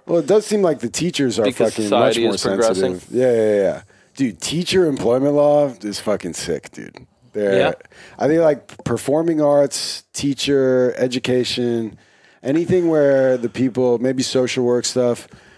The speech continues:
Speaker 1: where the people actually are more, like, sensitive. They're not, like, they didn't go to business school to max out their dollars,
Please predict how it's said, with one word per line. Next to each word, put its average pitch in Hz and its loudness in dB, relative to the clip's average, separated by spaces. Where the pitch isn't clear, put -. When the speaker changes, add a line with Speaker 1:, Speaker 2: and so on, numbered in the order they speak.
Speaker 1:
where 127 -2
the 123 -2
people 147 0
actually 127 2
are 113 2
more, 117 0
like, 107 0
sensitive. 113 -4
They're 101 -2
not, 98 -2
like, 98 -2
they 92 -2
didn't 101 -4
go 98 0
to 92 -2
business 90 -6
school 98 -2
to - -10
max 82 -4
out 87 -2
their 85 -4
dollars, 85 -2